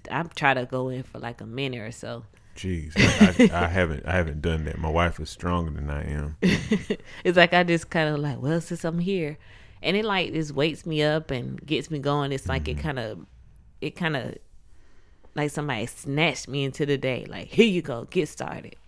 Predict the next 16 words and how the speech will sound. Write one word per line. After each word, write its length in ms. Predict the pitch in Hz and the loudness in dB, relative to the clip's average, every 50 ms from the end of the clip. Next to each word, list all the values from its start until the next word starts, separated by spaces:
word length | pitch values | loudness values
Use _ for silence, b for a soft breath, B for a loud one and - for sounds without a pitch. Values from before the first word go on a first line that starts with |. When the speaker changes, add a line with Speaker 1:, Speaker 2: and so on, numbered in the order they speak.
| - | -6
Speaker 2:
Mm-hmm, 280 | - 90 87 80 85 98 | -4 -2 -2 -2 -2 -4
mm-hmm. 380 | 98 - 85 87 76 80 82 82 - | -4 -2 -4 -4 -2 -2 -4 -4 -4
Speaker 1:
So 140 | - 87 90 | 0 4 6
Speaker 2:
I 80 | - - | 6 6
Speaker 1:
I 40 | |
just 120 | 160 139 - | 6 2 0
Speaker 2:
agree. 80 | 80 - | 0 -2
Speaker 1:
wanted 240 | 135 131 123 - - | -2 -2 -4 -4 -6
to 80 | 135 127 | -6 -6
kinda, 380 | - 139 127 127 123 120 117 | -2 -2 -2 -2 -4 -6 -8
like, 300 | - - - 98 - - | -6 -6 -6 -6 -8 -8
comment 420 | - - 151 143 139 135 131 127 127 | -6 -2 0 0 0 0 -2 -2 -4
on 160 | 127 127 123 | -4 -4 -4
that 320 | 127 127 127 123 - - | -2 -2 -2 -4 -8 -8
'cause, 540 | - 135 123 120 117 135 - - - - - - - - | -6 -4 -4 -4 -4 -6 -10 -14 -18 -20 -20 -20 -12 -6
Speaker 2:
Mm-hmm. 380 | 90 92 90 80 76 78 78 | -2 -2 -2 -2 -2 -4 -4